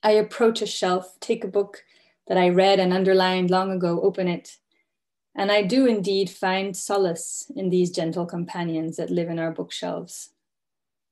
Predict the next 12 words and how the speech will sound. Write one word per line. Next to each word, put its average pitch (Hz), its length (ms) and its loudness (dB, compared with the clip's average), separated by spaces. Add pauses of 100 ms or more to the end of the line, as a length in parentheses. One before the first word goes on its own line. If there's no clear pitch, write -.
(100)
Esquevedo, 190 800 2 (480)
Francisco 180 420 -2
Esquevedo 185 640 2
once 180 320 -4
wrote, 185 380 0 (840)
"Retirado 202 480 4
en 214 100 0
la 190 120 0
paz 208 300 2
de 202 80 -2
estos 185 320 -4
desiertos, 180 1000 -2